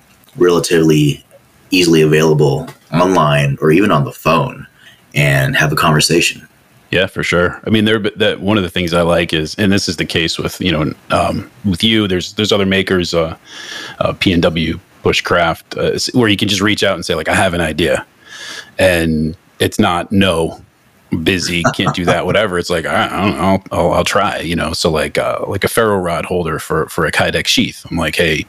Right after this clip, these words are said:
Speaker 2: you know, do you, do you think that's something you could do?" And you whipped up a few different designs and whatever, and I've got a couple on my sheaths now. And that's another one I don't think is on your website. You
Speaker 1: No,
Speaker 2: make all
Speaker 1: eventually
Speaker 2: these
Speaker 1: I'll get
Speaker 2: things,
Speaker 1: that up.
Speaker 2: and then I post pictures and people are like, "Oh, that's cool. Where do you get that?" And I'm like,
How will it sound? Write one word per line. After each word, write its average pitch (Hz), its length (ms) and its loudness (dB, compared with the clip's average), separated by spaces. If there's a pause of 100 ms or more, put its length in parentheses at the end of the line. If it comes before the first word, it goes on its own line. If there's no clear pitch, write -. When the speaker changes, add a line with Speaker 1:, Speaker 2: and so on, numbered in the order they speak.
Speaker 2:
you - 140 -6
know, 71 220 -4
do 82 100 -4
you, 78 60 -4
do - 120 -2
you 92 40 2
think 95 180 0
that's 92 200 0
something 92 200 0
you 87 80 2
could 80 120 0
do?" 90 220 0
And 80 220 -6
you 82 120 -4
whipped 82 240 -4
up 82 180 0
a - 20 -16
few 87 180 -4
different - 280 -4
designs 107 440 2
and 78 200 -4
whatever, 80 280 0
and 73 120 -2
I've 69 120 -6
got - 180 -4
a - 40 -10
couple - 300 -8
on 80 120 0
my 78 300 0
sheaths 101 380 2
now. 90 340 2
And 78 180 -6 (580)
that's - 160 0
another 131 220 2
one 101 120 2
I 95 100 2
don't 101 140 0
think 101 120 -2
is 95 120 0
on 90 100 0
your 80 100 -2
website. - 380 -2 (960)
You 113 120 4
Speaker 1:
No, 127 80 4
Speaker 2:
make 123 80 4
all 117 60 4
Speaker 1:
eventually 120 260 0
Speaker 2:
these 120 80 -2
Speaker 1:
I'll 107 80 2
get 92 160 2
Speaker 2:
things, 156 160 -2
Speaker 1:
that 90 160 2
up. - 100 -2
Speaker 2:
and 107 100 2
then 104 80 2
I 101 120 2
post 113 320 0
pictures 131 420 0
and 95 80 0
people 98 220 2
are 95 60 4
like, 90 120 0
"Oh, 117 100 2
that's 87 180 -2
cool. 113 200 2
Where 95 120 2
do 87 60 -4
you 87 60 -2
get 104 220 0
that?" 78 160 0
And 82 100 -4
I'm 95 80 2
like, 87 260 2